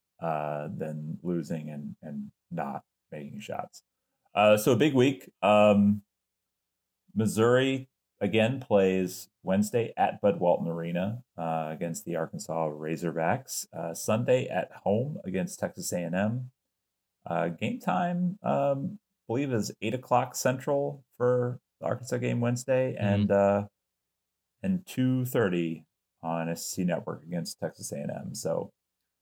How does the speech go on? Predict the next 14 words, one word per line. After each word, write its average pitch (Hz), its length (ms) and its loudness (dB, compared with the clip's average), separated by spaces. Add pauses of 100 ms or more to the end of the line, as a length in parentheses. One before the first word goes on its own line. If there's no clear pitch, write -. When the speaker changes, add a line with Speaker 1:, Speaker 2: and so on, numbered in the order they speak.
(260)
Speaker 1:
uh, 87 580 6
with 98 220 0
the 104 80 0
game 131 640 0 (140)
wrapping 107 380 4
up, 117 280 4
uh, 98 420 6
college 104 260 4
fo-, - 160 -6 (120)
football 107 340 0
playoff 107 340 2
wrapping 98 380 0
up 101 160 0 (260)
tonight, 98 460 0